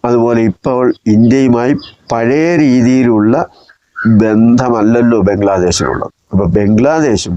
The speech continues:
പാകിസ്ഥാനും, അതുപോലെ തന്നെ പാകിസ്ഥാനും ബംഗ്ലാദേശിനും എന്തെങ്കിലുമൊക്കെ സഹായം ചെയ്തു കൊടുത്ത് ഇന്ത്യക്കെതിരെ നിലപാടെടുക്കാൻ പ്രേരിപ്പിക്കുന്ന ചൈനയ്ക്കുമൊക്കെ ഇതിൽ പങ്ക് കാണും.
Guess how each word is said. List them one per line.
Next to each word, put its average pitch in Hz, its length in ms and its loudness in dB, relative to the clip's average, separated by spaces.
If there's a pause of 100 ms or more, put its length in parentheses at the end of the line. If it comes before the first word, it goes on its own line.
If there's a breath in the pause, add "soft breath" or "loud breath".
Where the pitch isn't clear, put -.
പാകിസ്ഥാനും, 104 720 -2 (120)
അതുപോലെ 120 420 0
തന്നെ 104 280 0
പാകിസ്ഥാനും 143 800 0
ബംഗ്ലാദേശിനും 113 800 0 (1040 loud breath)
എന്തെങ്കിലുമൊക്കെ 139 680 0
സഹായം 135 560 0
ചെയ്തു 120 260 0
കൊടുത്ത് 110 320 -2
ഇന്ത്യക്കെതിരെ 123 1040 0
നിലപാടെടുക്കാൻ 123 960 0
പ്രേരിപ്പിക്കുന്ന 123 880 -2
ചൈനയ്ക്കുമൊക്കെ 143 880 0
ഇതിൽ 151 200 0
പങ്ക് 147 260 0
കാണും. 95 280 -2